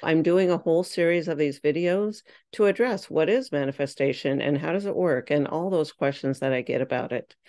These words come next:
Thanks for being here, and I hope you enjoy these. Today's question is, how do I make manifestation work? And manifestation, intentional manifestation,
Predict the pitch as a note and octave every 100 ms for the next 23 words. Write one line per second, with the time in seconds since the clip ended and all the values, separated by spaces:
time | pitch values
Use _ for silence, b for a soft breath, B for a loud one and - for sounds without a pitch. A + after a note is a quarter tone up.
0 | b b b - F#3 F#3+ F3+ E3+ F3+ G3+
1 | G#3 G#3 - D#3+ D3 D3+ D3+ D3+ - D3+
2 | - - D#3+ E3 F3+ F3+ G3 A#3+ C3 C3
3 | - - - _ _ _ _ _ _ _
4 | _ - F#3 G#3 A3+ A3+ - F#3 F3 -
5 | F3+ E3+ - D3 C#3+ C#3+ C#3+ - _ _
6 | _ _ - A3 A3+ A#3+ G#3 G3+ F#3+ F3+
7 | F#3 F3+ - E3+ E3 D#3+ C#3 A2+ - -
8 | _ _ _ _ _ _ _ _ _ _
9 | _ _ _ _ _ G3 G3+ G#3 B3 C4+
10 | C4+ - E3+ E3+ - E3 D#3+ F3 _ _
11 | _ F3 E3+ G#3+ G#3+ - G#3+ G#3 G3+ D#3+
12 | E3 E3 D#3+ - C#3 C3+ C#3 C3+ C3+